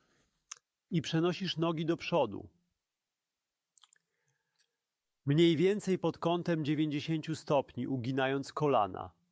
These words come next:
a następnie powoli i stopniowo przesuwaj się coraz bardziej do przodu.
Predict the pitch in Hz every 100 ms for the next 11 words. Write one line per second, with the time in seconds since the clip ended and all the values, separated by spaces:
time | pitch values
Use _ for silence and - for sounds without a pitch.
0 | _ - 139 147 - 175 170 185 170 170
1 | 139 185 196 185 165 - 165 151 147 147
2 | 147 170 170 160 135 165 156 143 151 -
3 | 160 151 123 127 127 131 135 135 - 147
4 | 113 98